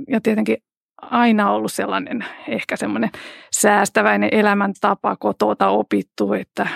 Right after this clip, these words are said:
vettä ei tuhlata ja, ja tota, jätteet lajitellaan ja näin, niin se tuntui hyvin luontevalta ja järkevältä ja, ja sellaiselta, mitä haluaa itsekin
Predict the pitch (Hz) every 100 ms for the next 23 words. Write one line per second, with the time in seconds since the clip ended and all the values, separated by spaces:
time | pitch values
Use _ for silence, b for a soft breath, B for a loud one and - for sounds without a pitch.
0 | B 214 208 175 _ - - 202 - 233
1 | - - - - - - 185 196 240 -
2 | 220 - - - 220 - - B B B
3 | B B 233 202 - 208 202 - - 220
4 | 220 214 214 214 208 208 208 208 208 214
5 | 214 208 - 202 214 202 202 151 107 107
6 | - 101 101 104 - - - - 247 269
7 | - 240 - - _ _ - 214 - -
8 | 214 208 - 233 208 240 - - - -
9 | 208 247 - - -